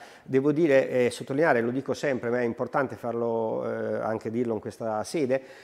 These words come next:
eh, i lavori di, eh, Sal-, Lungarina e di Saltara sono lavori, mm, diversi, diciamo, per impostazione rispetto a quelli di Montemaggiore, perché mentre a Montemaggiore c'era copertura completa, essendo una zona completamente bianca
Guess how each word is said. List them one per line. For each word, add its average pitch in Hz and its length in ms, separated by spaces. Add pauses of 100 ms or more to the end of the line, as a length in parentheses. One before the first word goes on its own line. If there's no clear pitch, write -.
(120)
eh, 139 420
i 151 120
lavori 170 360
di, 143 300
eh, 135 260
Sal-, 131 300
Lungarina 135 460
e 135 40
di 127 80
Saltara 120 540
sono 147 320
lavori, 127 600
mm, 131 120
diversi, 147 540
diciamo, 123 280
per 120 160
impostazione 123 600
rispetto 120 340
a - 20
quelli 127 160
di 120 80
Montemaggiore, 117 680
perché 151 360
mentre 165 260
a 170 40
Montemaggiore 151 460
c'era 127 260
copertura 135 440
completa, 127 460
essendo 143 280
una 120 140
zona 147 180
completamente 123 600
bianca 117 480